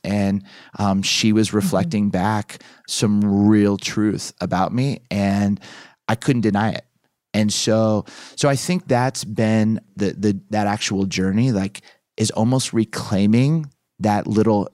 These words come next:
Speaker 1: innocent child and actually doing the work to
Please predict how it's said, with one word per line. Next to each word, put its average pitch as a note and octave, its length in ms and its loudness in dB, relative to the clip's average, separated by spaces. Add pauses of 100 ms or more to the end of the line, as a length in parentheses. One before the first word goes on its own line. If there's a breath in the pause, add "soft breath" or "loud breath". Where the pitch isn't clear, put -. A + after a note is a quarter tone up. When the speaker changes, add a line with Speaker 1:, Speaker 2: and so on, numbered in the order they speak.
(360)
Speaker 1:
innocent G#2+ 500 0
child G#2 640 -2 (420 loud breath)
and A2 380 2 (100)
actually G#2 440 -4
doing G#2 440 2
the F#2+ 100 2
work G2+ 340 2
to G2 520 -4